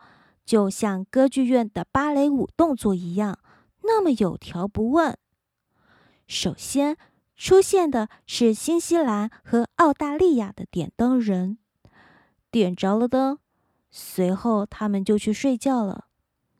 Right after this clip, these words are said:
于是就轮到中国和西伯利亚的点灯人走上舞台，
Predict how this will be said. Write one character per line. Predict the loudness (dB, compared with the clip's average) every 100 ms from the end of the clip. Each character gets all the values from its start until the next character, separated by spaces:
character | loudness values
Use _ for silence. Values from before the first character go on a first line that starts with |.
| _ _ _
于 | -4 -2
是 | -2 -2 0 -2 _ _
就 | 2 4
轮 | 4 0
到 | 0 -2
中 | 0 0 0
国 | 2 2 2 -2 -18 -6
和 | -2 -2
西 | 0 -2
伯 | 2
利 | 4 4 4
亚 | 0 -4
的 | -8
点 | -4 -6 -4
灯 | -4 -2
人 | -2 -4 -4
走 | -4 -4
上 | -4 -4
舞 | -4 -8
台， | -10 -10 -8 -8